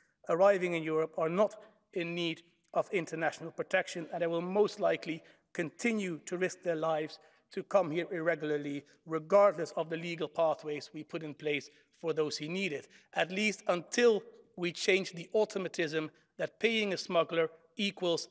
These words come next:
entry to the territory of the European Union. Changing that needs to be the core of the policy Europe finally adopts, because there is no silver bullet. Fighting smugglers, creating pathways, code of conducts for search and rescue, strengthening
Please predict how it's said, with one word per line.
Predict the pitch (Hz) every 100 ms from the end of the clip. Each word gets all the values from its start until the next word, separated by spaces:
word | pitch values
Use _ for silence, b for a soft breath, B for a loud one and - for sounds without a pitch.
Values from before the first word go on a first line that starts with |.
| -
entry | 170 - 165
to | -
the | 156
territory | - 165 151 - 151 151
of | 151 143
the |
European | 147 147 143 147 156
Union. | 185 165 139 - b b
Changing | - 233 233 202 196
that | 196 190 - - _
needs | 185 214 208
to | -
be | 185 185 180
the | 175 170
core | - 170 151 151 b b b -
of | 180
the | 165
policy | - 165 160 - 160 165
Europe | 180 165 160 151
finally | - - 160 151 147 147 -
adopts, | 151 170 - - - _ _ -
because | 170 208
there | 196 214
is | 247 226 -
no | 185
silver | 170 - 165 151
bullet. | 143 165 139 - _ _ _
Fighting | - 240 226 220 180
smugglers, | - 180 160 147 - -
creating | 202 226 226 190
pathways, | - 170 151 156 147
code | - 220 233
of | 196
conducts | - 202 180 175
for | -
search | 175 - 175 -
and | 160
rescue, | 156 - 151
strengthening | 139 - 233 208 208 190